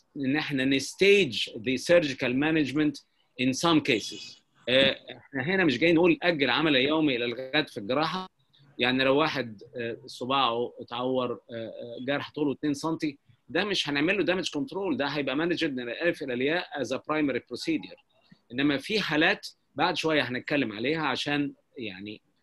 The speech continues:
نبقى acquainted بيها جدًا، يفضل إن إحنا نمارس فيها الدامج كنترول اللي هنقوله بعد شوية. So in the future we need to know which patient needs such staging and when as well as what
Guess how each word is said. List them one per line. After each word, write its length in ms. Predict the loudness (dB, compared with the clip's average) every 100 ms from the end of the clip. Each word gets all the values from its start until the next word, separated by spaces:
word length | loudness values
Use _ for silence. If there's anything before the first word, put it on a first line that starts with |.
| _
نبقى 300 | -4 -2 -4
acquainted 320 | 0 0 2
بيها 240 | 0 0 0
جدًا، 340 | 0 0 2
يفضل 1160 | 2 2 -2 -2 -4 -4 -6 0 4 4 4 0 -6
إن 160 | -4
إحنا 260 | -4 -4 -6
نمارس 400 | -2 -2 -2 -2
فيها 180 | 0 0
الدامج 360 | 0 -4 -4 -8
كنترول 340 | -10 -4 -2
اللي 100 | -2 -6
هنقوله 400 | -8 -2 0 0
بعد 220 | -2 -6
شوية. 280 | -10 -12 -18 _ _ _ _ _ -2
So 40 |
in 220 | 2 2
the 40 | 2
future 300 | 0 2 2
we 80 | 4
need 140 | 4
to 100 | 4
know 200 | 2 2
which 160 | 0 2 2
patient 300 | 2 -2 -2
needs 280 | -2 -2 -10 -18 -4 -2
such 200 | -2 -4
staging 460 | 0 0 2 0 0
and 140 | 0
when 220 | 2 2 2 0
as 80 |
well 240 | 0 0 0 -2 _ _ _ _ _ _ -6
as 140 | -6 -2
what 180 | -2